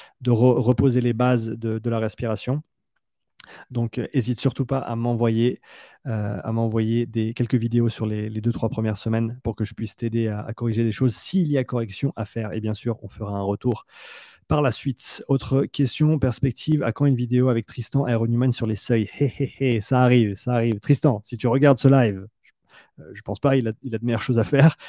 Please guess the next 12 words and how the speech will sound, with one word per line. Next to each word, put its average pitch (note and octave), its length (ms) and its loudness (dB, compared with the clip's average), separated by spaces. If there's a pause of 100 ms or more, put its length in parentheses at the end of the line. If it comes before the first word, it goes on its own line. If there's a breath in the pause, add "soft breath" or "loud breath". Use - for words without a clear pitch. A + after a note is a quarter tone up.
(220 loud breath)
Mais B2 80 0
Tristan, C3+ 560 4
si - 160 -8
tu C3+ 240 -2
entends D3 400 4
ce B2+ 160 -4
live, A#2+ 320 2
ou C#3 80 0
alors, C#3 300 8
tu - 80 -16
sais A#2+ 100 -4
quoi ? D3+ 300 2